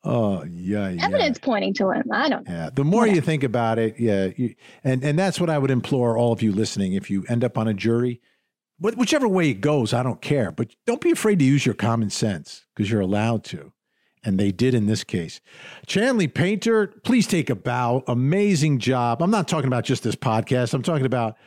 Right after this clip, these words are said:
Speaker 1: her coverage of this story from the beginning.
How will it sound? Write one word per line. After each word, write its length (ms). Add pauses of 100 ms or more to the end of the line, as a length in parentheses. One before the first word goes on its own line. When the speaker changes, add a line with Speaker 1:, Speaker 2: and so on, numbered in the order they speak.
(200)
Speaker 1:
her 200
coverage 560
of 240
this 380
story 920
from 300
the 80
beginning. 680